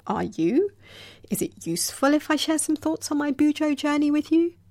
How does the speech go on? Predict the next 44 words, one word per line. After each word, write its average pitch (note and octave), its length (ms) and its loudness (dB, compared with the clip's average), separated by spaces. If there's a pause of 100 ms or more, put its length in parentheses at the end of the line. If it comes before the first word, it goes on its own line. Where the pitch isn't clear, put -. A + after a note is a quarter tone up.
(260)
I E4+ 100 6
was F4 100 6
thinking D4 300 2
of A#3 80 0
doing A#3 180 4
an G3+ 80 2
episode G#3 340 0
about F#3 260 -2
my G3 100 2
fave G#3+ 440 0
organisational F#3 840 -2
tools. - 560 -8
Is F#3 220 -2
that F#3 240 -8
helpful? D#4 600 -4 (400)
Let D#4+ 120 2
me D#4+ 80 2
know, D#4+ 260 4
eh? G#3+ 240 -2 (140)
Send D4 280 2
me D4 80 6
a C#4+ 40 4
message C4 500 2
or G3+ 200 2
hit - 220 -4
me A#3+ 80 2
up B3 180 -4
on B3 80 0
socials, - 640 -2
would - 220 -8
you? B3 240 -4 (680)
You B3 100 0
can A3 140 2
find G#3 380 2
all B3+ 280 6
the B3 100 2
information F#3+ 580 -2
to F#3 120 -4
reach - 280 -4
me F#3+ 240 -4
in B3 260 4
the G#3+ 80 2
show F3+ 220 -4
notes, D#3+ 260 -6